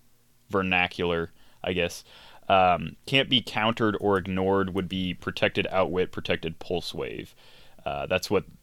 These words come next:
those two things protected you from back in the day. There's still ways to get around this power nowadays. Um, you can have people that, like, drop the protected outwit wording or whatever,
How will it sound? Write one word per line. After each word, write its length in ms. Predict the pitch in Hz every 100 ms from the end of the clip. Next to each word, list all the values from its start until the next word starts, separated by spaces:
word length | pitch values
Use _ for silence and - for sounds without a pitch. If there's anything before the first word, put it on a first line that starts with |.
| - 95
those 340 | 95 92 90
two 160 | - 95
things 560 | 95 87 87 82 - -
protected 540 | - - 90 - 85
you 100 | 85
from 520 | 85 - 87 85 80 -
back 240 | 87 82
in 80 | 85
the 80 | 80
day. 300 | 78 78 78 - - - -
There's 160 | 104
still 300 | - 151 135
ways 260 | 110 110 110
to 80 | 113
get 120 | 98
around 440 | 92 85 90 101 117
this 160 | 117
power 460 | - 120 123 131 135 -
nowadays. 640 | 107 120 117 123 139 - -
Um, 500 | 95 90 85 80 - - _ _ _ _ _ _ - 107
you 120 | 98
can 380 | 95 87 82 78 - _ _ -
have 280 | 107 95 -
people 280 | 101 87 90
that, 120 | 82
like, 160 | 87
drop 360 | - 87 85 -
the 100 | -
protected 420 | - - 92 92
outwit 380 | 92 85 95 -
wording 320 | 101 101 95
or 100 | 104
whatever, 380 | 101 104 104